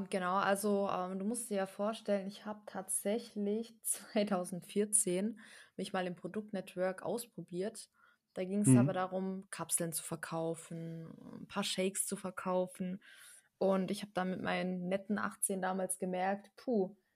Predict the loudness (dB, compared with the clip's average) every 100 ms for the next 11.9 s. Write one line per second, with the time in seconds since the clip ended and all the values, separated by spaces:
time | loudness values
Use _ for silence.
0 | _ _ 2 4 4 2 0 0 0 0
1 | -2 -2 -2 -6 -4 -2 0 2 2 2
2 | 0 -2 0 2 2 -2 -2 0 0 0
3 | 0 0 0 -2 -2 -4 -4 -2 0 0
4 | 4 4 6 2 0 0 2 0 0 0
5 | 0 0 0 2 4 4 2 0 0 2
6 | 2 0 0 -2 0 -4 -12 -18 -18 -18
7 | 4 6 8 6 2 0 -2 0 0 0
8 | -2 0 2 2 0 -6 0 0 0 -4
9 | 0 2 4 2 0 2 2 2 -2 -4
10 | -2 -4 -6 -4 -4 0 6 6 6 0
11 | -2 0 0 0 -2 -6 -4 -4 -4